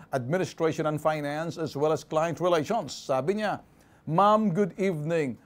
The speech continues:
From the apex of my heart." Mali! "From the bottom of my heart. A million sorry na na-mention kong name niyo sa question pero may communication sa bitag."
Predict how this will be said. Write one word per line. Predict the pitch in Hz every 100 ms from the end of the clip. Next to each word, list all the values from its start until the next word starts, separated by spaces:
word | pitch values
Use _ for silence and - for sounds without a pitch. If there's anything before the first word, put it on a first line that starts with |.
| -
From | 185 190 185
the | 156 170 -
apex | 190 247 - 175 - - - 190
of | 160
my | 165 156
heart." | 160 175 - -
Mali! | 139 220 359 269 -
"From | 151 151
the | 151
bottom | 123 156 208 - 180
of | 143
my | 139 131
heart. | 143 202 - - -
A | 185
million | 180 202 262 226 233 196
sorry | - 240 202 160 139 -
na | 165 202
na-mention | 220 208 226 180 208
kong | 175 202 190
name | 175 160 147
niyo | 156 - -
sa | - 220
question | - 208 - - 180 160 - -
pero | 196 220 208
may | 240 240
communication | 220 226 208 208 202 - 185 160
sa | 156
bitag." | 135 - 175 131